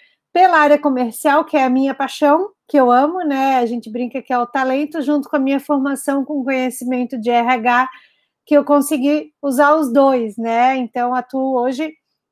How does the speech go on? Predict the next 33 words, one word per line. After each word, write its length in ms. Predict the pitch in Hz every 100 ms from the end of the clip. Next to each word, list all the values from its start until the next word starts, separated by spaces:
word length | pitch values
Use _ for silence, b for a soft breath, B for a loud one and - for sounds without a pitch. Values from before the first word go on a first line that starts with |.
| _
como 240 | 277 262
R 160 | 262 262
H, 240 | 240 254
como 140 | 311 277
diretora 440 | 254 247 254 240
comercial, 720 | 254 247 233 - 262 240 254 247 b _
é, 260 | 262 254 247
do 140 | 240
Grupo 320 | 254 262 -
Enlist, 580 | 285 277 247 240 - - 262 254
é, 240 | 233 226 233
ajudando, 480 | 247 277 240 240 247
enfim, 320 | 233 - 233
os 80 | -
clientes 500 | 247 233 233 240 233
a 80 |
entender 360 | 240 226 247 233
um 80 | 240
pouco 260 | 240 -
mais 240 | 233 226 214
sobre 180 | 226 226
os 100 | -
seus 200 | 233 -
processos 680 | 240 233 220 202 - 208
aí 220 | 208 202
de, 260 | 190 208 196 _ _ _ -
de 140 | 208
seleção 720 | 220 247 220 214 - 226 247 233
e 60 |
de 140 | 202 220
cargos 400 | 226 220 214 214
e 60 |
salários. 680 | - 240 220 151 - - _